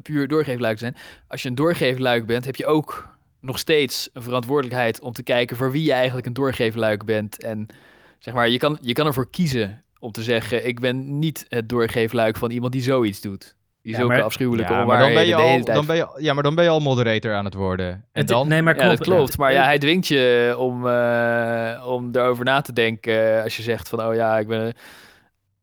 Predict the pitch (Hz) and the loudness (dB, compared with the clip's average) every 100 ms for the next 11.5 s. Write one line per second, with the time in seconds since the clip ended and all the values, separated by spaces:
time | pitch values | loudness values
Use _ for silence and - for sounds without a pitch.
0 | _ _ _ 139 127 139 135 139 131 135 | _ _ _ -20 -16 -14 -14 -14 -16 -10
1 | 143 156 165 170 165 156 151 - 180 160 | -2 2 2 2 0 0 -6 -2 -2 -2
2 | 151 156 160 - 156 139 151 151 147 139 | -4 -2 -2 -4 -8 0 0 2 -2 -2
3 | 139 - 147 143 139 139 139 139 135 - | -4 0 2 2 2 2 2 2 0 -2
4 | 143 147 135 - 151 - 135 127 139 139 | -2 -2 -2 -2 -2 0 -2 -2 -4 -4
5 | 131 135 135 135 131 131 143 151 147 143 | -2 0 0 -2 0 0 0 -2 0 -2
6 | 143 - 165 147 151 139 131 156 147 - | -4 -4 -2 -2 0 -2 -2 -4 -4 -2
7 | 127 143 139 - 107 - - 123 120 - | -2 0 -2 -2 -10 -10 -12 -10 -10 -4
8 | 139 110 113 107 107 120 117 127 127 127 | -6 -6 -4 0 0 2 0 0 0 2
9 | 120 120 120 127 131 131 131 127 143 117 | 0 0 0 0 0 0 0 -4 -2 -4
10 | 107 120 123 113 107 107 104 113 110 113 | -6 -4 -4 -4 -6 -8 -8 -10 -6 -6
11 | 160 165 123 120 120 | -6 -10 -4 -2 -2